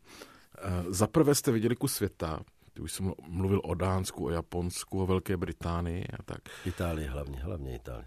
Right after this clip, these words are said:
Speaker 2: Tam jsme byli pečený, vařený.
Speaker 1: Kde
Speaker 2: Do
Speaker 1: to
Speaker 2: dneška jsme tam slavný, Xaver. Do dneška. Oni opakujou pořád Hry bez hranic, kde jsme točili asi šest dílů.
Speaker 1: A kde to, eh, takže Itálie vede?
Speaker 2: Itálie vede. A,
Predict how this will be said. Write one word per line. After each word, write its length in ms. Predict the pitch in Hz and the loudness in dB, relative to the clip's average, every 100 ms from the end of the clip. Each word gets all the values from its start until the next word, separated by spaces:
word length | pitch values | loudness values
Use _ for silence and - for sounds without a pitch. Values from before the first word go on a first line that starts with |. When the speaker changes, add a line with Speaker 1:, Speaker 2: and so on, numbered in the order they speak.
| - | -10
Speaker 2:
Tam 140 | 71 | -10
jsme 180 | - 78 | -6 -6
byli 200 | 67 73 | -6 -8
pečený, 420 | 69 69 78 76 | -8 -8 -6 -6
vařený. 400 | 67 64 71 62 - - - - | -6 -6 -6 -8 -12 -20 -18 -8
Speaker 1:
Kde 180 | 113 92 | -2 6
Speaker 2:
Do 100 | 107 | 8
Speaker 1:
to 60 | 131 | 10
Speaker 2:
dneška 280 | 135 - | 8 6
jsme 180 | 123 120 | 6 6
tam 180 | 117 117 | 8 6
slavný, 400 | - 113 101 76 | 6 4 6 2
Xaver. 420 | - 65 62 55 - - | -2 -4 -4 -8 -14 -6
Do 100 | 85 | 0
dneška. 440 | 90 - - - - - - | 0 -2 -10 -14 -14 -18 0
Oni 260 | 107 110 113 | 6 6 6
opakujou 540 | 104 113 113 117 113 | 4 2 4 6 6
pořád 460 | 107 104 95 107 98 | 6 4 6 6 6
Hry 200 | 101 104 | 4 4
bez 180 | 95 80 | 4 2
hranic, 540 | 80 78 71 90 - - - - - - - | 0 0 0 -2 -8 -16 -14 -14 -16 -20 -6
kde 200 | - 92 | 0 2
jsme 380 | - 104 107 107 - - - | 6 8 10 8 4 -14 -6
točili 400 | 90 - 95 - | -4 2 2 2
asi 380 | 90 92 92 95 | -2 -2 -2 -4
šest 320 | - 104 92 | -2 -2 -2
dílů. 300 | 110 123 117 - _ _ _ _ _ _ _ _ - - - - - | -2 -4 -4 -12 _ _ _ _ _ _ _ _ -20 -20 -20 -20 -8
Speaker 1:
A 60 | |
kde 240 | 95 110 117 | 0 2 2
to, 140 | - - - 107 | 0 -8 -2 0
eh, 40 | 107 | 2
takže 220 | 123 120 | 4 6
Itálie 380 | 131 160 151 127 | 4 8 8 8
vede? 300 | 98 104 139 - _ _ | 8 6 4 0 _ _
Speaker 2:
Itálie 460 | - - 95 92 90 | -10 2 4 4 4
vede. 240 | 82 | 2
A, 60 | 80 | 2